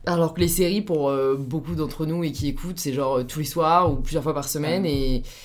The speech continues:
Speaker 1: et, et voilà, moi c'était Gossip Girl, tu vois.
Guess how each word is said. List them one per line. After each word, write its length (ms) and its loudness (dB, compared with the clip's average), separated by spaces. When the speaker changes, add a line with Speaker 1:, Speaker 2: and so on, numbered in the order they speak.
Speaker 1:
et, 760 -2
et 40 -6
voilà, 300 2
moi 120 -4
c'était 160 -6
Gossip 260 -4
Girl, 280 6
tu 100 -6
vois. 300 -2